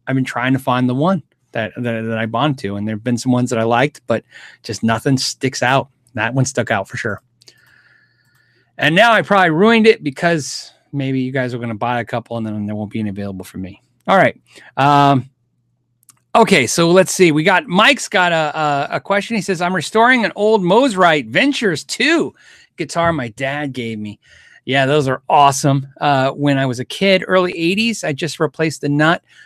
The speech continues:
but I am missing a tremolo bar. Any ideas where to get a replacement? I would, um, uh, so if I'm not mistaken, I just don't know what resource would be helpful to you,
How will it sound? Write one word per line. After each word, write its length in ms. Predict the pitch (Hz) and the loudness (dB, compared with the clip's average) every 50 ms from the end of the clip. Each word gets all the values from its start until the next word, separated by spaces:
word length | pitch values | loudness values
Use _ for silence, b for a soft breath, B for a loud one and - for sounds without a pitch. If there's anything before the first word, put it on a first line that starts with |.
| b b b | b b b
but 140 | 139 139 | 0 2
I 60 | 147 147 | 2 2
am 280 | 143 143 143 139 143 | 2 2 0 0 0
missing 400 | 156 156 - - 180 175 165 160 | -2 -2 -4 -4 -2 -2 -2 -2
a 80 | 151 135 | -4 -6
tremolo 480 | - - - 196 202 196 180 160 139 | -6 -2 0 2 4 4 4 2 2
bar. 340 | 127 127 131 131 131 135 135 - | 0 0 2 2 2 2 0 -2
Any 200 | 160 175 190 185 | -4 -4 -2 -2
ideas 400 | 170 165 147 160 160 156 135 127 | -2 -2 0 0 0 0 0 0
where 160 | 135 143 143 | 0 0 0
to 60 | 135 | 0
get 140 | 127 127 123 | 0 -2 -2
a 40 | 113 | -2
replacement? 540 | 117 117 - - 175 175 - - 185 185 - B B B B B B | -4 -4 -2 -2 -2 -2 -2 -4 -4 -6 -6 B B B B B B
I 180 | - 240 294 | 2 2 4
would, 300 | 302 294 311 302 294 220 | 2 2 2 2 2 2
um, 480 | - - 233 226 226 220 220 214 - - - - | 2 2 4 6 6 6 4 2 0 -4 -6 -2
uh, 180 | - 208 208 214 | 2 2 2 0
so 340 | 208 - - 240 233 233 214 - | 0 0 4 4 4 4 4 2
if 180 | 214 202 - - | 0 0 2 2
I'm 160 | 220 226 226 | 0 0 0
not 200 | 226 247 294 269 | 0 0 0 -2
mistaken, 440 | 247 185 - - 202 190 175 160 151 | -4 -6 -4 -4 -4 -4 -4 -2 -4
I 80 | 156 151 | -4 -4
just 140 | 151 - | -4 -4
don't 160 | 208 196 180 175 | -4 -4 -2 -2
know 160 | 175 175 160 | -2 -2 -2
what 240 | 147 151 151 - - | 0 -2 -2 -4 -6
resource 720 | - - - - 156 165 160 - - 156 147 123 - - | -8 -18 -10 -6 -4 -4 -4 -4 -4 -4 -4 -4 -6 -8
would 180 | 139 127 113 113 | -10 -10 -10 -10
be 100 | 117 107 | -10 -8
helpful 420 | - 151 160 170 - 190 190 175 | -4 -4 -4 -4 -4 -6 -8 -8
to 120 | - - 185 | -6 -4 -4
you, 200 | 190 202 202 | -2 -2 -4